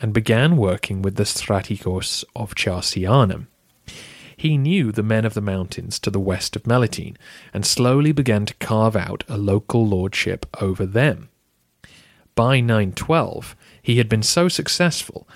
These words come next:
that the Emperor Leo acknowledged his work by promoting the whole area into a klesura, a mountain pass command of the imperial army.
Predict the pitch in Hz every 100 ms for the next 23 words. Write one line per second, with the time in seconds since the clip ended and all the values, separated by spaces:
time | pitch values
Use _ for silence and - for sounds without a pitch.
0 | - - 104 107 120 151 165 143 120 110
1 | 95 - 107 - 117 127 170 165 - 147
2 | 120 104 92 - - - - - 107 -
3 | 113 110 127 151 147 139 127 127 110 101
4 | 95 90 90 - 107 101 - 101 104 98
5 | - - 113 104 - - 147 113 - -
6 | - _ _ - - - - 92 92 92
7 | 98 - 95 87 - 104 95 - - -
8 | - 104 104 113 87 87 - - - -
9 | 104 98 - 95 92 - 98 92 90 104
10 | 98 90 -